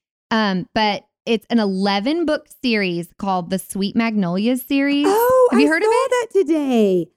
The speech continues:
Speaker 1: Okay.
Speaker 2: I saw the preview for it when I was watching something on Netflix while, yeah.
Speaker 1: Okay,
Speaker 2: this
Speaker 1: how did it
Speaker 2: morning.
Speaker 1: look? Did you, did you watch it, or you just
Speaker 2: Okay.
Speaker 1: saw it?
Speaker 2: So when I was, uh, putting my makeup on this morning, I turned on Netflix to watch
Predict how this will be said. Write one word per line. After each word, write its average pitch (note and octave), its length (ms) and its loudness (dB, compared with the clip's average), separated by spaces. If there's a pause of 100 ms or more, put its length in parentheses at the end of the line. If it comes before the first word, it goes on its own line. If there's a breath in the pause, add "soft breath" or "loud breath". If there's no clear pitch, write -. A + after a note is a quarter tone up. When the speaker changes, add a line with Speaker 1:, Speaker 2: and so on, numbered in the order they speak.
(220)
Speaker 1:
Okay. C#4+ 320 0
Speaker 2:
I E4+ 100 2
saw F#4+ 280 2
the F#4 80 0
preview F4+ 600 6
for C#4 160 2
it A#3 60 -4
when C4+ 140 2
I B3+ 120 0
was B3+ 160 0
watching A#3+ 720 2 (240)
something A#3+ 240 6
on A3 100 6
Netflix G#3+ 340 0
while, G#3+ 260 -2 (240)
yeah. D#4+ 220 0 (300)
Speaker 1:
Okay, A#3+ 140 0
Speaker 2:
this B3+ 80 2
Speaker 1:
how C4 80 0
did E4 140 4
it G#3 160 4
Speaker 2:
morning. A#3+ 40 -4 (180)
Speaker 1:
look? G3+ 100 -4
Did A3+ 140 0
you, A3 120 2 (120)
did A3 140 2
you A3+ 80 4
watch G3 260 -2
it, F4+ 260 -2
or A#3 100 0 (140)
you G#3 100 0
just F#4+ 140 6
Speaker 2:
Okay. F#4 100 4
Speaker 1:
saw A3 180 2
it? - 80 -6 (400)
Speaker 2:
So F4 240 2
when E4 140 4
I E4+ 100 2
was, E4 220 4
uh, A3 460 2
putting E4 160 0
my C#4+ 80 4
makeup D4 320 4
on A#3 140 0
this A3+ 160 -2
morning, A3 200 4
I G#3 120 0
turned G#3+ 340 2
on F#3+ 260 0
Netflix G#3+ 480 -2
to G#3 80 0
watch G3+ 200 -4